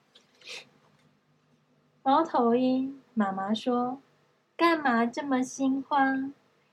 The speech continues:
你们应该知道我会回来。”小猫头鹰想了想，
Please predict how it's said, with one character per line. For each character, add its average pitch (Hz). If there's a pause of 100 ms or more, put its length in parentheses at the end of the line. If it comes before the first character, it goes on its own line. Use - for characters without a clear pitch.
(120)
你 254
们 277
应 339
该 349
知 339
道 349
我 247
会 294
回 226
来。” 226 (960)
小 196
猫 233
头 254
鹰 277
想 -
了 208
想， -